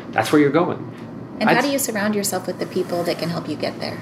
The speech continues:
Speaker 2: 'Cause I think to your point you made earlier, sometimes when you have an idea and you're the leader and here's the blue dot, get on the bus, but yet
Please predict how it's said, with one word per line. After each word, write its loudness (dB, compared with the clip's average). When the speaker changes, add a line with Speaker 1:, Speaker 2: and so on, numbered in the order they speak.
Speaker 2:
'Cause -6
I 6
think 0
to 0
your 4
point -2
you -2
made 0
earlier, 2
sometimes -4
when -4
you -2
have -2
an -2
idea 0
and -2
you're 0
the 0
leader 2
and -4
here's 4
the -2
blue 4
dot, 4
get 2
on -2
the -2
bus, 0
but 2
yet 4